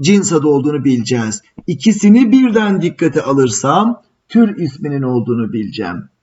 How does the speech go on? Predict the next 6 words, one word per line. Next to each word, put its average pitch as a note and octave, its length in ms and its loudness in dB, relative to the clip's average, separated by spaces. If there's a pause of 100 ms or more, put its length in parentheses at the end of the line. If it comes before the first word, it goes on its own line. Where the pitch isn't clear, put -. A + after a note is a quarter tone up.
(420)
Sadece B3 540 2
sonraki A#3+ 600 0
küçük A#3 240 -2
harfle A3 260 0
yazılarını F#3 460 0
düşünürsem E3 720 0